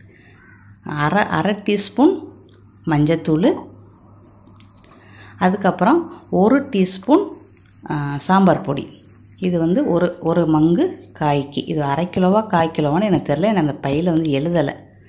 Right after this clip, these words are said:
அரை கிலோவா தான் இருக்கும்னு நினைக்கிறேன். இது வந்து சாம்பார் பொடி போட்டு நல்லா கிண்டி விடுங்க. கிண்டி விட்டு இன்னும் ஒரு மூணுலேருந்து நாலு நிமிஷம் அது வந்து குக் ஆ-, குக்கிங் பண்ணுங்க.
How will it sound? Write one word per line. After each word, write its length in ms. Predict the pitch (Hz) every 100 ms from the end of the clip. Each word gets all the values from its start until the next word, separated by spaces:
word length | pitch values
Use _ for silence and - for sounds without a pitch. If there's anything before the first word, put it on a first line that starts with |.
| - -
அரை 200 | - 160
கிலோவா 280 | 160 170 156
தான் 140 | 156 185
இருக்கும்னு 360 | 156 160 160
நினைக்கிறேன். 380 | 143 139 135 139
இது 160 | 180 185
வந்து 140 | 208
சாம்பார் 380 | 170 147 147 135
பொடி 260 | 135 147 - - - - _ - - - - - - - - - _ -
போட்டு 400 | 190 185 185 415 - -
நல்லா 240 | 156 151
கிண்டி 360 | 156 - 139 135
விடுங்க. 260 | 127 135 143 - - - - - - - - -
கிண்டி 280 | 196 202 185
விட்டு 520 | 147 - 156 160 - - - -
இன்னும் 280 | 185 185 226
ஒரு 140 | 214 165
மூணுலேருந்து 580 | 165 175 156 147 165
நாலு 240 | 190 156 139
நிமிஷம் 540 | 143 147 - 302 339 -
அது 160 | 147
வந்து 200 | 139 226
குக் 260 | 156 131 127
ஆ-, 160 | 127 - -
குக்கிங் 360 | 160 - 147 143
பண்ணுங்க. 340 | 131 127